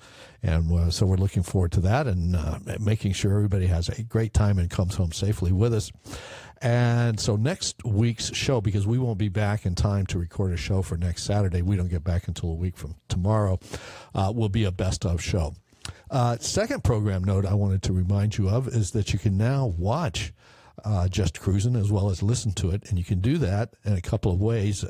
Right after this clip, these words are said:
Uh, the best way is to do it at the YouTube channel where we're putting up every show after we have recorded it. And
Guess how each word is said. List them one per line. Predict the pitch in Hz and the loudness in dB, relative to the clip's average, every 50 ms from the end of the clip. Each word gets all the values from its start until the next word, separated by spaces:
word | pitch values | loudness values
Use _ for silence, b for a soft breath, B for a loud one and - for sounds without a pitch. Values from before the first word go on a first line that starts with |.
| - - | -2 0
Uh, | 98 92 95 92 | 0 2 2 2
the | 87 95 | 2 0
best | 92 139 160 180 - - | 0 0 -2 -2 0 0
way | 110 113 107 | 2 2 2
is | 98 87 - | 0 -2 -4
to | - 92 | -4 0
do | 87 110 113 107 | 2 2 2 2
it | 98 101 | 2 0
at | 104 101 - | -2 -2 0
the | 104 | -2
YouTube | 95 92 107 135 156 - - - 104 82 - | 0 0 0 0 -2 -2 0 0 0 0 0
channel | - - 92 92 95 110 107 | 0 2 2 2 2 2 2
where | 92 92 90 | 2 0 0
we're | 90 92 | 0 -2
putting | - - 127 113 110 104 101 | 0 0 0 2 2 2 0
up | 90 85 - | 0 0 -2
every | 107 101 101 107 | -2 0 0 0
show | 101 - - 113 107 95 95 101 B B B B B B B B B B | -2 0 0 0 2 2 2 0 B B B B B B B B B B
after | - 101 104 98 - - 107 92 | -2 0 0 2 2 2 0 2
we | 98 101 92 98 95 | 2 0 0 0 2
have | 80 90 87 82 82 87 | 2 0 0 2 0 -2
recorded | 85 82 - - 131 131 135 127 101 85 | -2 -2 -2 0 0 2 2 0 0 0
it. | 104 117 - B B B B B B B B B | -2 -4 -4 B B B B B B B B B
And | - - 110 104 101 107 107 107 107 104 98 | -2 0 2 2 2 2 2 2 0 0 -2